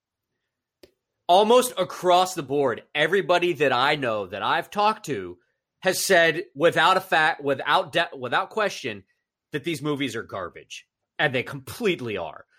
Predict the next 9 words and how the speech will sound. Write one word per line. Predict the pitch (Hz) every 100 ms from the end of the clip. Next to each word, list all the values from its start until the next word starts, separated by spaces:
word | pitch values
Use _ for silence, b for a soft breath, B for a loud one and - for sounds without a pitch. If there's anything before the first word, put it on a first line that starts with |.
| _ _ -
If | 151
you're | 180
comparing | 175 143 - 214 233 226
them | 220
to | 185 180
the | 151
originals, | 123 113 160 160 185 202 190 - b b
these | 139 175 120
remakes | 117 175 180 170 175 -